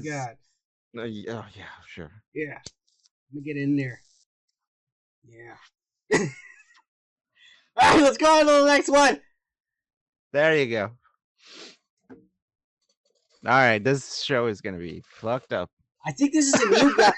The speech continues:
Speaker 1: <laughs>
Speaker 2: I think this is a new one.
Speaker 1: <coughs> Okay.
Speaker 2: Either that or I've never heard this motherfucker before.
Speaker 1: <coughs>
Speaker 2: Or maybe I'm high and drunk and I don't remember. Shit.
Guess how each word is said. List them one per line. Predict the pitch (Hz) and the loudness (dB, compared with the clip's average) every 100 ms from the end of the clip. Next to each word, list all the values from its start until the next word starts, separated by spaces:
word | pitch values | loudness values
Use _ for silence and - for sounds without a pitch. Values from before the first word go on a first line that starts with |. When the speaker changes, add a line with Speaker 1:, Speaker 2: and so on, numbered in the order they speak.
| - | -4
Speaker 1:
<laughs> | 294 233 | -6 -2
Speaker 2:
I | 220 | -2
think | 320 285 | -2 -4
this | 294 | -6
is | 262 - | -6 -4
a | 220 | -4
new | 233 262 | -2 0
one. | 214 220 - _ _ _ _ _ | 0 -2 -6 _ _ _ _ _
Speaker 1:
<coughs> | - - - 285 | -4 -4 -4 -4
Okay. | 220 196 147 143 175 - _ | -2 -2 -4 -2 -4 -6 _
Speaker 2:
Either | 233 269 233 | -6 -2 0
that | 247 254 | 0 0
or | 240 | 2
I've | 226 233 | 2 0
never | 247 226 | -4 -4
heard | 220 247 196 | -4 -4 -6
this | 202 | -6
motherfucker | 190 403 - 392 370 | -6 -8 -10 -14 -10
before. | 175 160 180 208 - _ _ _ _ _ _ _ _ _ _ - | -12 -6 -6 -6 -12 _ _ _ _ _ _ _ _ _ _ -8
Speaker 1:
<coughs> | - - 269 151 - _ _ _ _ _ _ 165 | -8 -14 -14 -14 -16 _ _ _ _ _ _ -16
Speaker 2:
Or | 160 | -6
maybe | 180 190 | -6 -4
I'm | 208 175 | -6 -6
high | 175 202 | -6 -8
and | 185 | -10
drunk | 190 - | -14 -18
and | - | -20
I | 180 | -18
don't | 196 339 | -12 -10
remember. | 330 - - _ | -10 -14 -20 _
Shit. | - - | -20 -20